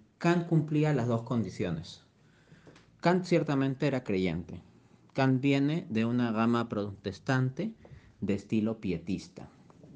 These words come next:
Y el protestantismo pietista da mucho énfasis a las emociones y es fuertemente antiintelectualista. Entonces la experiencia religiosa se vive sobre todo desde las emociones,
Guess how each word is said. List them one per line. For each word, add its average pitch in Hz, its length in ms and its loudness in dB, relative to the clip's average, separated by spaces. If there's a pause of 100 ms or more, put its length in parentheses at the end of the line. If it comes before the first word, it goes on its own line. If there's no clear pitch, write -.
(120)
Y 143 320 -2 (440)
el 98 140 -2
protestantismo 107 680 -4
pietista 147 720 -4 (220)
da 107 180 0
mucho 120 360 2
énfasis 127 720 -2 (300)
a 104 160 0
las 101 320 -4
emociones 98 1000 -2
y 107 140 -2
es 110 120 -2
fuertemente 120 840 0
antiintelectualista. 95 1300 -2 (520)
Entonces 107 400 -2
la 107 80 2
experiencia 104 500 0
religiosa 120 640 0
se 110 180 -4
vive 104 240 2
sobre 92 260 -4
todo 101 280 -2
desde 95 200 -2
las 87 160 -6
emociones, 104 960 -4